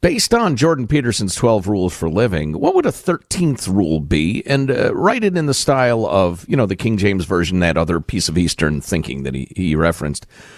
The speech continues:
Google would churn me out seventy-five pages of utterly irrelevant garbage that I would have to go through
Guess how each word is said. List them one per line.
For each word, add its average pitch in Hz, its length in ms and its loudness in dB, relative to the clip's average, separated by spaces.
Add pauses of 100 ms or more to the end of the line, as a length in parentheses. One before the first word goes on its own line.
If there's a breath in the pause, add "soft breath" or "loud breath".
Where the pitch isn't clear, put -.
(240 loud breath)
Google 262 520 4
would 120 200 0
churn 175 340 2
me 131 160 2
out 117 220 0
seventy-five 202 840 0
pages 101 540 0 (260 loud breath)
of 104 240 0 (140)
utterly 220 600 0
irrelevant 120 1000 0
garbage 110 720 0 (360 soft breath)
that 113 120 2
I 131 80 0
would 135 120 2
have 147 240 2
to 135 100 0
go 160 400 0
through 131 560 0